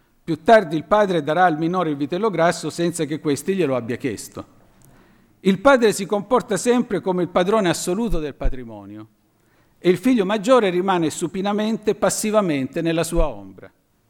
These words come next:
incapace di autonomia, non aiutato dal padre a conquistarla.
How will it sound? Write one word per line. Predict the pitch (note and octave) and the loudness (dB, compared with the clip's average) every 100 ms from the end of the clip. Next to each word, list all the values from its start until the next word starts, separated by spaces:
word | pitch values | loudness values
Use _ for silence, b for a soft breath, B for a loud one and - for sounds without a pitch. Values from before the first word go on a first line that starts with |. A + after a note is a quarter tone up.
| _ | _
incapace | F#3+ F#3 G3 A3 G3 D#3 | -4 2 4 4 4 2
di | C#3+ | -4
autonomia, | C3 D#3+ G3 E3+ B2 B2+ - - b b b b - | -4 -6 -4 -2 -4 -6 -12 -20 b b b b 2
non | G#3 A3+ | 4 4
aiutato | G3 G#3 G#3 F#3 D#3 | 2 0 2 2 2
dal | F3+ F#3 | -2 -2
padre | D3 B2 A2+ C3+ - | -4 -6 -6 -8 -8
a | C#3+ | -4
conquistarla. | E3 D#3+ C#3 - F2+ F2+ F#2 | -4 -2 -2 -2 -8 -20 -20